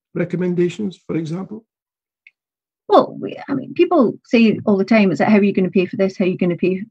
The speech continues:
Speaker 2: for independence?" And so, well, the same way that every other country in, in the world pays for things through combination of, you know, general taxation and various other, uh,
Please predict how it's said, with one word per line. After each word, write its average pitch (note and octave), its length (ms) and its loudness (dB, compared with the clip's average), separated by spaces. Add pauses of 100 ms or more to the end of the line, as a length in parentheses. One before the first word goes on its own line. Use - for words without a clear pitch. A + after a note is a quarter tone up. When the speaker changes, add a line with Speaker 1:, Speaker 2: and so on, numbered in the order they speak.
Speaker 2:
for G3 80 -4
independence?" G3+ 800 2
And C4+ 100 -4
so, G#3+ 80 -4
well, G#3 320 0
the G#3+ 60 0
same B3+ 220 6
way B3 100 8
that A3 160 0
every G3 160 2
other G#3+ 260 0 (140)
country - 480 -2
in, F3 260 -2
in F#3 120 2
the F3+ 80 0
world F3 420 0
pays F3 180 -2
for F#3 120 -8
things - 400 -2
through G3 340 4 (500)
combination F#3 640 4
of, E3 200 -4
you F3 140 -2
know, E3 200 0 (340)
general F3+ 260 -2
taxation F3+ 800 -4
and D#3+ 200 0
various - 280 0
other, E3+ 260 -4 (260)
uh, - 320 -4